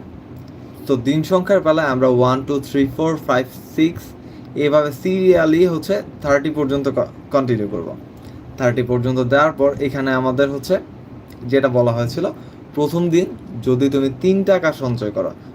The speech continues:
তো আমরা তিন টাকা এখানে লিখছি। পরবর্তী মা-, পরবর্তী দিন বলতে এইটা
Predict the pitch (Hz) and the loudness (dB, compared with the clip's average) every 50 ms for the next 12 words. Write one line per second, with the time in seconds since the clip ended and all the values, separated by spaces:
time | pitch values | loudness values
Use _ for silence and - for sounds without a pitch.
0 | - - - 123 120 123 127 123 127 156 156 165 170 165 156 147 151 143 139 135 | -18 -6 -2 0 2 2 2 2 2 -2 -2 0 0 0 0 2 2 2 0 0
1 | 143 135 135 131 127 127 123 123 - 135 131 - - - - - - - - - | -2 -2 0 0 0 0 -2 -2 -4 -6 -6 -6 -10 -18 -18 -18 -18 -18 -18 -18
2 | - - - - 160 175 190 190 190 190 185 - 202 190 143 131 123 120 - - | -18 -10 -4 2 4 6 6 6 4 2 0 -2 -2 0 0 0 0 -2 -2 -6
3 | 131 127 127 143 156 160 180 180 185 180 202 196 156 139 143 151 147 127 120 123 | -10 -4 0 0 2 4 6 4 4 4 0 -4 0 0 -2 -2 0 0 0 0
4 | 120 123 190 370 - - - 151 151 143 - 180 170 | 2 0 -2 -2 -2 -4 -4 -4 -4 0 0 0 0